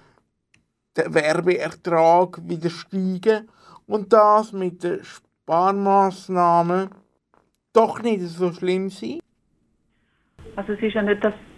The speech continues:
Speaker 2: die Werbeauslastung, dass man dort, äh, ähm, äh, für uns schwierig ist, sondern es sind ja Preise. Ähm, und wir wissen einfach, dass eben halt immer mehr Werbung, äh,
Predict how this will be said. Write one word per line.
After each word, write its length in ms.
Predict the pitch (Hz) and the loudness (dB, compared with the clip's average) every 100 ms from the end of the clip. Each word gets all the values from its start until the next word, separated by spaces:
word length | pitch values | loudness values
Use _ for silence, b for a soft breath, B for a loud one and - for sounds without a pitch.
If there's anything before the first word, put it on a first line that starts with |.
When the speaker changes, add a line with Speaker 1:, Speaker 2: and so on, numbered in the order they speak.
| - | -8
Speaker 2:
die 60 | 196 | 2
Werbeauslastung, 1160 | 190 196 190 - 214 233 - 202 196 - 196 196 - | 4 4 0 -4 -8 -6 0 2 2 -2 -6 -8 -8
dass 160 | 196 196 | -8 -6
man 100 | 190 | -6
dort, 260 | 190 190 | -6 -4
äh, 280 | 190 190 180 - | -4 -2 -4 -2
ähm, 500 | 185 185 180 180 180 - - | 0 0 0 -6 -8 -12 -10
äh, 200 | - - | -10 -8
für 140 | - 196 | -6 -4
uns 180 | 196 - | -4 -4
schwierig 360 | 180 190 196 | -4 -2 -2
ist, 140 | 185 - | -4 -4
sondern 240 | 185 185 | -4 -4
es 100 | 190 | -4
sind 120 | 202 | -2
ja 80 | 190 | -2
Preise. 580 | 196 185 190 208 185 165 - - - B B B B B B - | -2 -4 -2 0 -2 -2 -8 -20 -20 B B B B B B -8
Ähm, 520 | 180 175 175 175 170 - | -2 0 -2 -4 -8 -8
und 300 | 185 175 170 | -6 -6 -8
wir 140 | 185 190 | -10 -8
wissen 260 | 190 202 | -6 -2
einfach, 220 | 185 185 185 | -2 -2 -6
dass 160 | 185 | -4
eben 180 | 180 196 | -4 -4
halt 140 | 190 | -4
immer 180 | 185 185 | -4 -4
mehr 220 | 180 180 | -4 -2
Werbung, 420 | 175 175 180 175 175 | 2 2 2 -2 -8
äh, 460 | - - 185 170 | -14 -12 -10 -10